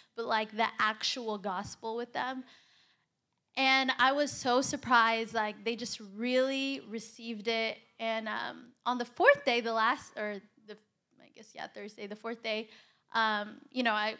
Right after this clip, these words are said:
shared a whole gospel presentation with them, and eight kids came to the Lord. They really, yeah, so good. And up until then, I was like, "Looks like,"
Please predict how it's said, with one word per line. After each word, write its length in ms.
shared 280
a 60
whole 240
gospel 340
presentation 640
with 120
them, 180
and 160
eight 180
kids 380
came 220
to 100
the 80
Lord. 420
They 180
really, 600
yeah, 240
so 100
good. 200
And 180
up 180
until 340
then, 220
I 100
was 160
like, 160
"Looks 300
like," 300